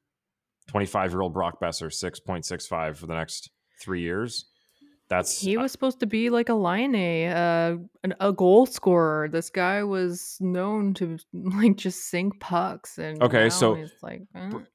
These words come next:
Speaker 1: Brock Boeser, goal scorer. J T Miller, goal scorer. Bo Horvat, goal scorer. Ilya Mikheyev, apparently a goal scorer. What the hell
Speaker 2: <laughs>
Speaker 1: else does this team do? Andrei Kuzmenko, goal scorer. That's literally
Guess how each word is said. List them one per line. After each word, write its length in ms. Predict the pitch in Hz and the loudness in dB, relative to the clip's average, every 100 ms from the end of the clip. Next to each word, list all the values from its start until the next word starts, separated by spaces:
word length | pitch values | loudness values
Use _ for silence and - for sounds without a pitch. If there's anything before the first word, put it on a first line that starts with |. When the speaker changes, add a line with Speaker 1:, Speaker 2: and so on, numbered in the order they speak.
| _ | _
Speaker 1:
Brock 300 | 110 120 120 | -2 -2 -2
Boeser, 480 | 113 - 87 80 85 | -4 -4 -6 -8 -6
goal 180 | 104 | -4
scorer. 320 | 104 104 87 80 | -4 -4 -4 -2
J 180 | 107 | -2
T 140 | 104 113 | 0 0
Miller, 220 | 104 87 | 0 0
goal 240 | 80 98 | 2 2
scorer. 340 | 92 - 85 76 | 2 -2 -2 -2
Bo 240 | 80 101 | 2 2
Horvat, 460 | 101 101 92 80 85 | 4 0 0 -4 -2
goal 200 | 95 98 | 0 0
scorer. 380 | - 87 80 - _ _ _ - | -2 -4 -4 -10 _ _ _ 0
Ilya 220 | 113 117 | 2 2
Mikheyev, 560 | 107 - 101 85 73 - | 0 -2 -2 -2 -4 -10
apparently 400 | - 98 90 98 | -8 -6 -2 -4
a 40 | |
goal 200 | 87 92 | -2 -4
scorer. 420 | 90 87 82 73 - _ 113 | -4 -6 -6 -6 -12 _ 2
What 180 | 135 | 4
the 80 | 170 | 4
hell 280 | 127 147 147 | 4 4 4
Speaker 2:
<laughs> 40 | 123 | 6
Speaker 1:
else 260 | 139 131 | 4 4
does 140 | 143 117 | 2 4
this 160 | 135 | 2
team 260 | - 139 127 | 4 4 6
do? 480 | 120 151 98 73 - _ _ _ _ _ _ _ _ - - | 6 6 4 0 -10 _ _ _ _ _ _ _ _ -14 2
Andrei 280 | 135 143 151 | 4 6 6
Kuzmenko, 540 | 143 135 143 131 95 | 4 6 4 4 2
goal 200 | 113 120 | 2 0
scorer. 340 | - 95 78 90 | 0 0 0 2
That's 220 | 120 - | 2 4
literally 480 | 135 147 151 156 | 6 8 8 4